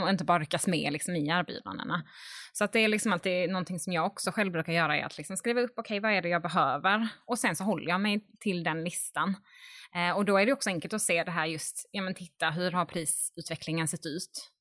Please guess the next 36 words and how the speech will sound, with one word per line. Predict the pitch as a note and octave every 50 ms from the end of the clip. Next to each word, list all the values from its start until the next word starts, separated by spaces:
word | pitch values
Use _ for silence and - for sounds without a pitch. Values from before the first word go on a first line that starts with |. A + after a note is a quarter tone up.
| _ _
eh, | F3 E3+ E3 E3 D#3+
för | - - E3 D#3 D#3
just | F3 G#3 G#3 - - -
de | E3 E3
här | D#3 D3+ D3
produkterna | - - D3 C#3 D3 - - - D3+ C#3+
som | - - D#3
jag | D3+ D3+
tänkt | - D3+ C#3 D3 - -
att | B2+ -
jag | D3+
ska | - -
köpa | - - D3+ D3 - -
under | D3+ D3 D3
rean | - D3 C#3 - - -
exempelvis. | - - - - - _ - - - - - - _ _ _ _ _ _ _ _ _ - - - - - - - - - - - - - _ -
Ehm, | E3+ F3+ F#3 F3+ F3+ F3+ F3 F3 F3+ F3 F3 F3 F3 E3 - - - - _ _ -
och, | - G#3 G#3 G#3+ E3+
och | E3 G#3 G3+
då | G#3 G3+ G3+
tänker | - A3+ A#3 G#3 - - A3
jag | G3+ F#3+ F3+
att, | F3+ - - - - - - - - - - _ _ _ _ _ _ _ - -
eh, | A3 A3
skulle | G3 - - C4+ C4 A3 G3+
det | G3+ G#3
då | A#3+ A3
komma | G#3 - B3+ A3+ A3+ G3 F#3
ett | F3+
jättebra | G3+ G3+ G#3 G#3 - - F3 D3+ E3+ E3+ D#3 F#3+ F#3+
erbjudande | F#3 F3 E3+ D#3 E3 E3+ F3 E3+
till | - G#3 E3 D3 D3 C#3+
den, | D#3 E3 F3+ F#3+
så | - - F3
kan | - G3+ E3 D#3 D#3 D#3
man, | E3 E3+ E3 E3 E3+ F#3 F#3+ G#3